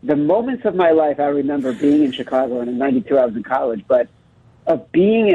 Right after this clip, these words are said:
and I think Ditka might have gotten fired when I was home, of being in Chicago where breaking news happens in the middle of the day on, like,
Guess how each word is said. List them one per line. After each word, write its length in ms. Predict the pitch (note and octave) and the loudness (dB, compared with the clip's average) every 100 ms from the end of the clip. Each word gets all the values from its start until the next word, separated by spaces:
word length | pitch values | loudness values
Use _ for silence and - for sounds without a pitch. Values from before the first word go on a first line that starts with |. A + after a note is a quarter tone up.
| - | 2
and 120 | D3 | 0
I 40 | |
think 300 | - C#4+ - | 0 -4 -4
Ditka 300 | - - G3 | -4 -2 0
might 160 | D#3 D#3 | 0 2
have 100 | D3 | 0
gotten 200 | C#3+ B2+ | -2 -4
fired 300 | - D3 C#3+ | -2 0 0
when 160 | A#2+ B2+ | -2 -4
I 60 | |
was 120 | A2 G#2+ | -4 -4
home, 400 | - F3 G2 - _ _ _ _ - | 0 0 -2 -10 _ _ _ _ -4
of 180 | C#3 | -4
being 360 | - F3 A3 A3+ | 2 2 2 0
in 100 | F3+ | 0
Chicago 680 | - E3+ D#3 D#3 C3 B2 A2 _ _ | 0 -4 -2 0 0 -2 -4 _ _
where 160 | - C#3+ | -2 0
breaking 460 | - D3 G3+ G3+ D3+ | 2 0 0 0 2
news 180 | E3 F#3 | 2 0
happens 400 | C#3 B2+ B2+ A2 | -4 -2 -4 -2
in 60 | |
the 80 | B2+ | 0
middle 220 | C3 D3+ | 2 2
of 60 | C3 | 0
the 60 | A#2+ | -2
day 480 | C3+ C#3+ B2 G#2+ - _ _ | 0 2 2 -2 -10 _ _
on, 160 | C#3+ C3+ | -4 -2
like, 260 | B2+ A2+ | -2 -4